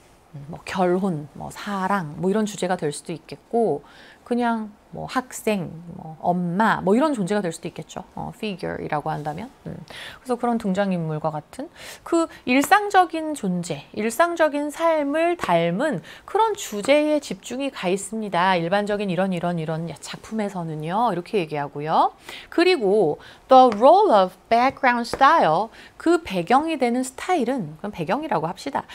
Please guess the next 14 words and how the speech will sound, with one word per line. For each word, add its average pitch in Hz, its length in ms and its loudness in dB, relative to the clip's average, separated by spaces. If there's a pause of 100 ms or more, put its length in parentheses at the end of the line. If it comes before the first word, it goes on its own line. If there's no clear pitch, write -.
(160)
그럼 349 180 2
그 359 100 4
배경의 240 500 0
역할은 220 720 0 (240)
is 302 160 0
to 302 140 -2
facilitate, 294 800 0 (160)
촉진시키는 - 960 -6
거예요. 160 480 -4 (260)
The 254 160 4
construction 277 680 2
of 185 160 0
mental 294 340 0
models, 233 880 0